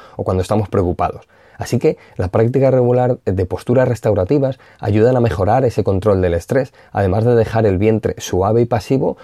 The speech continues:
lo que combinado con las torsiones que movilizan todos los órganos internos, además de las posturas que vigorizan la musculatura abdominal,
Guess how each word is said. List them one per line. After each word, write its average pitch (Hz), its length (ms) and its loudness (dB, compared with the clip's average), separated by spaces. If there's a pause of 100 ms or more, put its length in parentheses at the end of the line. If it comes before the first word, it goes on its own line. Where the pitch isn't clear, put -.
(120)
lo - 120 -4
que 85 140 -4
combinado 82 680 -4
con - 100 -8
las - 140 -12
torsiones 113 500 -2
que - 160 -8
movilizan 95 640 -2
todos 123 160 2
los 113 160 0
órganos 117 340 0
internos, 143 520 0 (340)
además 95 380 -2
de 101 60 2
las 95 140 0
posturas 104 480 0
que 92 120 0
vigorizan 90 500 -2
la 101 60 -2
musculatura 98 560 -2
abdominal, 135 520 2